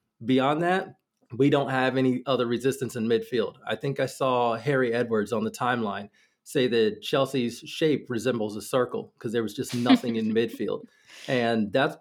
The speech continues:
Speaker 1: been, that's kind of been the case. We've kind of relied on Erin Cuthbert to do a lot of the work there, and she's very good at doing it.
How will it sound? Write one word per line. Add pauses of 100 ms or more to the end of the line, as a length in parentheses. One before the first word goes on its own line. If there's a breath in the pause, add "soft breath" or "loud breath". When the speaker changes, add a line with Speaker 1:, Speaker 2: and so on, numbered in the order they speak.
Speaker 1:
been,
that's
kind
of
been
the
case.
We've
kind
of
relied
on
Erin
Cuthbert
to
do
a
lot
of
the
work
there, (400 loud breath)
and
she's
very
good
at
doing
it.